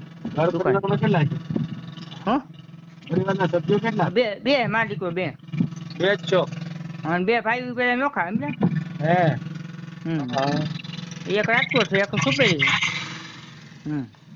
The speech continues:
Speaker 1: બે ભાઈ જે નોખા છે?
Speaker 2: હવે નોખા, હા.
Speaker 1: એના લગ્ન
Speaker 2: હમ.
Speaker 1: થઈ ગયા?
Speaker 2: હવે બે ના થઈ ગયા. મારે જમીન છે સાત વીઘા.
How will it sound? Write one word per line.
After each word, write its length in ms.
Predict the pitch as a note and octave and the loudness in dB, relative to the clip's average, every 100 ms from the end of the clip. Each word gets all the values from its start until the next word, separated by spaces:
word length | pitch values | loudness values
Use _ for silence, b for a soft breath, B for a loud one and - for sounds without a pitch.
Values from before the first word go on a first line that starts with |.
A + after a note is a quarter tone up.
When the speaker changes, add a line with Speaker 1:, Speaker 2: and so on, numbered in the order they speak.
| - | -16
Speaker 1:
બે 220 | - E3 E3+ | 0 2 4
ભાઈ 260 | E3+ F3+ | 4 2
જે 100 | E3+ | 4
નોખા 300 | E3+ F3 F3+ | 4 4 4
છે? 140 | C#3+ - - - - - - - - | 0 -2 -16 -18 -20 -20 -20 -20 -18
Speaker 2:
હવે 200 | - E3 F#3 | -4 0 2
નોખા, 280 | G#3+ E3 | 2 0
હા. 160 | D3 C#3 - - - - - - - | -4 -6 -8 -14 -12 -12 -14 -16 -2
Speaker 1:
એના 200 | D#3+ F3 | 2 4
લગ્ન 200 | E3+ D#3+ | 4 4
Speaker 2:
હમ. 80 | D#3 | 4
Speaker 1:
થઈ 140 | F#3 | 4
ગયા? 200 | F#3 C#3 - - - | 4 2 0 -14 -14
Speaker 2:
હવે 180 | - E3+ | -6 -2
બે 160 | F3 G#3 | 0 2
ના 140 | G3 | 2
થઈ 120 | F#3 | 0
ગયા. 160 | G3 D#3+ | 0 0
મારે 320 | E3+ G3 G3 | 2 2 0
જમીન 280 | F3 G#3 A3 | 2 2 4
છે 100 | G#3+ | 2
સાત 220 | G3+ G#3+ | 0 -2
વીઘા. 340 | F3+ D3 C3 | -2 -4 -6